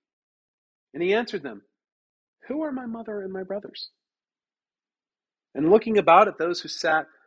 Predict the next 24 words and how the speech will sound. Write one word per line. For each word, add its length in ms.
around 420
him, 300
he 80
said, 380
'Here 480
are 160
my 200
mother 500
and 120
my 120
brothers. 560
For 140
whoever 560
does 340
the 100
will 300
of 140
God, 400
he 180
is 120
my 140
brother 500
and 200
sister 580